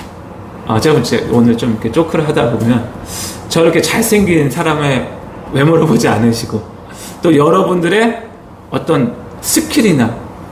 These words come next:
능력을 본, 눈에 보이는 모든 것을 보지 않는다는 거예요. 그게 외모예요. 학력, 경력,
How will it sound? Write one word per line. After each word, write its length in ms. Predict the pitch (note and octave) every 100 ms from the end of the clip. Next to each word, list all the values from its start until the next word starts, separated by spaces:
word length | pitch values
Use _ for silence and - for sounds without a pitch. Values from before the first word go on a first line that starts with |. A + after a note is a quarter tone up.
| - -
능력을 540 | C#3+ A3 C4 C4 G#3+
본, 320 | D3 C#3 B2 - - - - -
눈에 280 | D#3+ A#3 B3
보이는 400 | A3 G#3+ G3+ C#3+
모든 400 | D3 A#3 C4+ B3
것을 280 | A3+ G#3
보지 280 | - D3 C#3
않는다는 500 | B2 B2 C3 A#2+ G#2+
거예요. 140 | G2 F#2 - - - - - - - - - - - - - - - - - - - - - - -
그게 340 | F3+ D3+ - A#2+
외모예요. 420 | A#2+ B2 G#2+ F#2+ - - - - - - - - - - - - - - - - - - - - - - - -
학력, 640 | - C4 A#3 D#3 - - - - - - - - -
경력, 640 | - C#3+ F#3 F3+ B2+ -